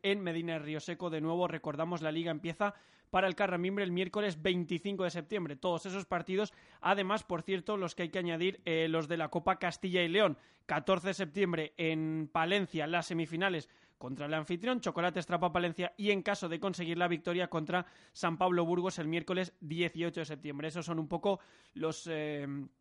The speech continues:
siete encuentros, eh, amistosos que podría disputar el Carramimbre en caso de conseguir la victoria, como decimos, contra Palencia. Si no,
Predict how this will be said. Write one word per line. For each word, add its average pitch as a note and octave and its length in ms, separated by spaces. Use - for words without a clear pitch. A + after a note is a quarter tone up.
siete G3+ 300
encuentros, F#3+ 500
eh, D#3+ 360
amistosos F3+ 560
que F#3 80
podría E3+ 480
disputar F3 500
el E3+ 80
Carramimbre F3+ 480
en E3+ 80
caso F#3 300
de D#3+ 80
conseguir E3+ 340
la E3+ 80
victoria, F3 480
como G3+ 220
decimos, G3 340
contra G3+ 300
Palencia. F3+ 400
Si D#3 180
no, F#3+ 160